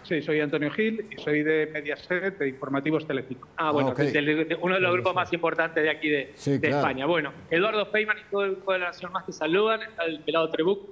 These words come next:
Speaker 2: Eh, Eduardo te escucha, ¿eh?
Speaker 3: Un gusto muy
Speaker 1: Hola, ¿qué tal?
Speaker 3: grande. ¿Qué tal? ¿Cómo le va? ¿Cómo anda?
Speaker 1: Muy bien, a-, aquí estamos, esperando la salida de vuestro presidente, aquí del premio que le están otorgando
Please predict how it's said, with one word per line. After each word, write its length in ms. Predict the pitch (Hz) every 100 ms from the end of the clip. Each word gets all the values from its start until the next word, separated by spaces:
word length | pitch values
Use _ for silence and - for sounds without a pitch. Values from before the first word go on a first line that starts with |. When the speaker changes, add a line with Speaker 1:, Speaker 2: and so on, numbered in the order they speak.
| - - -
Speaker 2:
Eh, 220 | 185 180 185
Eduardo 380 | 175 190 220 214
te 80 | 208
escucha, 440 | - 160 156 156
¿eh? 40 | 156
Speaker 3:
Un 100 | 156
gusto 320 | 175 - 160
muy 200 | 151 165
Speaker 1:
Hola, 100 | 160
¿qué 60 | 160
tal? 80 | 143
Speaker 3:
grande. 220 | 113 107
¿Qué 100 | 123 147
tal? 160 | 151
¿Cómo 180 | 131 151
le 60 | 156
va? 280 | 143 90 - - -
¿Cómo 240 | 147 165
anda? 320 | 120 90 82 - - -
Speaker 1:
Muy 120 | 226
bien, 180 | 220 151
a-, 260 | 143 143 165
aquí 140 | 160
estamos, 340 | 208 147 135 135
esperando 800 | - 156 165 170 160 156 151 147 - -
la 140 | 151
salida 420 | - 151 170 160
de 560 | 156 151 147 143 143 143 139
vuestro 280 | 170 165 165
presidente, 600 | 156 147 165 165 170 175
aquí 240 | 151 143 151
del 320 | 147 139 139 -
premio 280 | - 147 147 147
que 40 |
le 80 | 139
están 320 | 139 - 165
otorgando 680 | 151 151 139 147 147 139 -